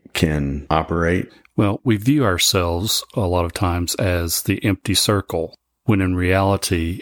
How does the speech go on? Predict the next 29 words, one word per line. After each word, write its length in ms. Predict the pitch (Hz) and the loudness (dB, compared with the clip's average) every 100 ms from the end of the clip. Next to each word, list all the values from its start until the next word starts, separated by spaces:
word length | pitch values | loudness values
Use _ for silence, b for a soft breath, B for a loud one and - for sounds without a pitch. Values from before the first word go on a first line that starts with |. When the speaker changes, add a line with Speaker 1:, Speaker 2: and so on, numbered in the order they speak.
| - | -4
Speaker 2:
in 180 | 104 87 | 0 0
the 80 | 85 | 0
very 260 | 95 92 | 2 2
center 540 | 85 - 101 92 85 87 - | 2 2 2 2 0 -4 0
is 300 | 101 85 - | 0 0 0
that 220 | 85 92 | -2 -2
spark 420 | - - 82 - | -2 0 -2 -4
of 120 | 82 | -6
God 360 | - 92 87 82 | -2 0 0 0
that 140 | 90 | -2
is 140 | 85 - | -2 0
there 340 | 90 85 98 | 0 0 0
all 180 | 95 85 | 0 0
along. 460 | 82 90 90 78 90 - - - - - - - - | 0 0 0 -2 -6 -14 -20 -20 -20 -20 -20 -16 -4
And 100 | 87 | -2
it's 140 | 85 | 0
our 100 | 87 | 0
job 440 | 80 90 87 85 - | 0 0 2 0 -4
to 420 | - 85 82 78 - _ _ _ _ - | -4 -2 -4 -8 -16 _ _ _ _ -4
see 320 | - - 101 | -2 0 0
it, 200 | 82 - - | -2 -6 -4
discover 500 | - - 95 85 80 | -2 0 -2 -2 -6
it. 220 | - - - _ _ - | -10 -16 -20 _ _ -4
Speaker 1:
What's 280 | 120 120 - | 0 0 0
the 80 | |
term 240 | 110 120 113 | 2 2 2
in 120 | 107 | 2
Kabbalah 480 | 110 101 98 98 95 | 0 0 0 0 -2
for 580 | - 92 90 87 - | -2 -2 0 -2 -6